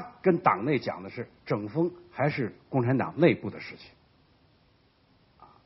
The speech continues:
这说明他们两个人的思想还是有，有，有很大的差距。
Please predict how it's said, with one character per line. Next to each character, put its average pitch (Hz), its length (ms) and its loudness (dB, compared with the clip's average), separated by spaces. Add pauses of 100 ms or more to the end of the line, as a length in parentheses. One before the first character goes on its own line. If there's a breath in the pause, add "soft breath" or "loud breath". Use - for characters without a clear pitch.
(400)
这 180 80 -10
说 202 160 -6
明 208 140 -4
他 208 180 -8
们 202 120 -4
两 95 120 -6
个 101 80 -12
人 143 120 -6
的 160 40 -6
思 170 220 -12
想 101 140 -10
还 143 160 -10
是 165 80 -2
有， 104 100 -6 (480)
有， 107 100 -18 (340)
有 127 80 -14
很 139 140 -14
大 139 140 -12
的 - 80 -20
差 156 300 -16
距。 151 100 -16